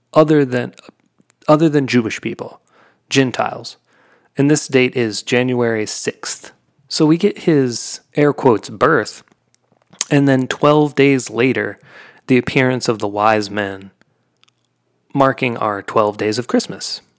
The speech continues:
according to the Christian model of Christmas. So these are our twelve days of Christmas. This is how we get our twelve days of, of Christmas, between Jesus' birth and the arrival of the three wise men.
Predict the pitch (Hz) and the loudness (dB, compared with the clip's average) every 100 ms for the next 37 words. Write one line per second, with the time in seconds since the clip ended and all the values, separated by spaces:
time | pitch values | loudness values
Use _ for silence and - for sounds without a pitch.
0 | _ _ _ _ _ _ - - - 156 | _ _ _ _ _ _ -4 -2 2 2
1 | 135 113 107 104 - - 117 104 104 104 | 2 -2 -6 -4 -6 -6 -8 -6 -6 -6
2 | 104 104 - 120 - - - 143 135 180 | -8 -10 -8 -6 -8 -8 -4 0 4 4
3 | 180 139 113 - - 123 117 113 117 107 | 4 2 0 -4 0 2 2 -2 -4 -2
4 | 104 107 - 120 123 117 - 135 175 - | -4 -8 -8 -8 -8 -10 -6 -4 -4 -2
5 | 127 120 113 107 - - 113 110 117 110 | -2 -2 -2 -4 -6 -2 -2 -2 -4 -4
6 | - - - 120 - 120 - 123 - - | -12 -16 -4 -4 -2 -8 -8 -10 -12 -14
7 | - - - _ 123 - 120 113 117 120 | -20 -20 -20 _ -8 -4 -4 0 0 0
8 | - 117 110 104 101 - 120 110 104 104 | -4 -4 -4 -4 -6 -10 -6 -4 -4 -4
9 | 101 110 107 107 - 110 107 117 113 117 | -6 -6 -8 -10 -8 -8 -4 -6 -8 -14
10 | 107 | -18